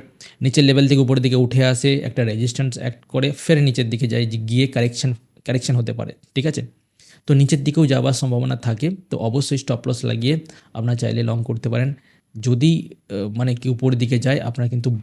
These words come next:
মানে আর নিচের দিকে যাওয়ার সম্ভাবনাটা অনেকটাই কমে যায়। তো বন্ধুরা, আপাতত এই স্টকগুলো রইলো। মার্কেটের মধ্যে মোমেন্টাম আসছে, আমরা দেখতে পাচ্ছি একটু কারেকশন হচ্ছে, আমরা যেটা এক্সপেক্ট করছিলাম,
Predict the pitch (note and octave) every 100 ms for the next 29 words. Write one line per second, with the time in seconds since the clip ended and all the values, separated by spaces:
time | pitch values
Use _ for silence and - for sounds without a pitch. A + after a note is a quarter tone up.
0 | - A#2+ A#2 A2 B2 B2+ A#2 C3 B2 B2
1 | A2+ B2 A#2+ B2 A#2 B2 A#2+ C3+ - C3+
2 | E3 - D3+ D3 B2 - - - - -
3 | - _ _ _ _ _ D#3+ D#3+ E3 E3
4 | D3 D#3 D3+ - C#3+ C3+ C#3 B2+ C3+ C3+
5 | B2+ C3 C3+ A2+ A#2+ B2 B2+ A#2+ A#2+ A#2
6 | A#2+ A#2+ A#2 A#2+ - C3+ A#2+ A#2 A#2 A2+
7 | - A#2+ A#2+ C3+ C3 C#3 - E3+ D3 D3
8 | D3+ C#3 A#2+ D3 C#3 C#3 C3 - - C#3
9 | - C3 A#2+ C#3+ C#3+